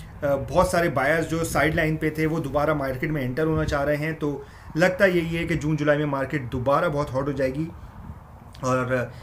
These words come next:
इस वक्त prices down है, तो सब यही सोच रहे हैं कि यार इस वक्त घर लेना चाहिए और अच्छा time ये, मैं आपको रिकमेंड भी यही करूँगा कि, recommend तो नहीं करूँगा, मेरा, मेरी अपनी ही कैलकुलेशन है कि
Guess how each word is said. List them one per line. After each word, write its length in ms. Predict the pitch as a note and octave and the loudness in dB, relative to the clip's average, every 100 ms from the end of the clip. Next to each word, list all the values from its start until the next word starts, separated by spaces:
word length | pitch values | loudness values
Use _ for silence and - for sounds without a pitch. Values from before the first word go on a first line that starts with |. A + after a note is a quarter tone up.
| - - | -8 -4
इस 140 | F3 | -2
वक्त 100 | G#3 | 0
prices 340 | - F3 F3+ D3+ | 4 4 4 2
down 260 | D3+ E3 | 2 2
है, 100 | F3+ | 2
तो 160 | F3 F3+ | 0 -2
सब 220 | - F#3+ | 2 2
यही 120 | F#3+ F3+ | 2 0
सोच 260 | F3 D#3+ | 0 0
रहे 100 | E3 | 0
हैं 80 | D#3+ | 0
कि 60 | D#3 | 2
यार 140 | D#3 | 2
इस 140 | D#3 | 0
वक्त 100 | E3 | -2
घर 100 | C3+ | 0
लेना 220 | D3 D3 D3+ | 2 2 0
चाहिए 300 | D3+ C3+ F3+ | 0 0 2
और 80 | |
अच्छा 200 | E3+ - | 0 0
time 280 | F#3 F#3 F#3 | 2 2 2
ये, 80 | E3+ | 0
मैं 120 | D#3 | 0
आपको 240 | D3 C#3 D3+ | -2 -2 -2
रिकमेंड 300 | C#3+ D3 D3+ | 0 0 2
भी 80 | |
यही 100 | D3+ | 2
करूँगा 260 | D3 C3+ D3 | 0 -2 -2
कि, 240 | D3+ D3 - - - - | 0 -2 -4 -12 -20 -10
recommend 360 | D#3+ D#3 F3+ F3 | -4 0 2 2
तो 80 | E3+ | 0
नहीं 100 | D#3 | 0
करूँगा, 340 | D#3+ C#3+ D3+ | -2 0 2
मेरा, 240 | D3 D3 D3+ | 2 0 0
मेरी 220 | D3 D3+ | 0 0
अपनी 260 | D3 D3+ | 0 -2
ही 520 | D3+ D3 D3 D3 A#2+ A#2+ | 0 0 0 -2 -6 -6
कैलकुलेशन 440 | C3 B2 C3 B2+ | -6 -4 -4 -4
है 140 | A#2+ C#3 | -6 -6
कि 300 | C#3 A#2+ | -6 -8